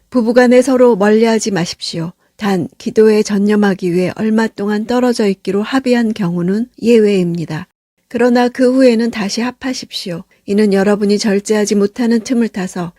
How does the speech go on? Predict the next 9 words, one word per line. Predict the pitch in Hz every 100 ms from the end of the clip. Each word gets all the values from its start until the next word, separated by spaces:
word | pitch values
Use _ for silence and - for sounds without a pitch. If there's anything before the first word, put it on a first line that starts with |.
| _
사탄이 | 254 226 233 208 202
여러분을 | 180 190 190 190 175
유혹할까 | 220 220 220 180 - 151 -
염려되기 | 190 202 202 196 175 185
때문입니다. | - 196 202 170 170 165 143 165 _ _ _ _ _ _ _ _ _ _ -
멀리하다라는 | 196 226 262 277 247 254 247 208 202 202
단어는 | 185 185 190 202
속여서 | - 302 277 285 277 262
빼앗다, | 247 269 - - 170